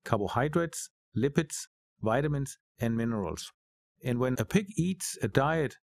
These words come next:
the diet usually contains all of these nutrients.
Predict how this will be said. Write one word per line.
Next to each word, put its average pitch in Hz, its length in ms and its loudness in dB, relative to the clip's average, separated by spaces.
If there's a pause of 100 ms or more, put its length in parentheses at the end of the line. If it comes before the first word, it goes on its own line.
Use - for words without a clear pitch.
(180)
the 127 80 4
diet 143 340 2
usually 131 480 0
contains 139 760 0 (160)
all 139 360 2
of 107 160 0
these 120 320 -2
nutrients. 113 640 -2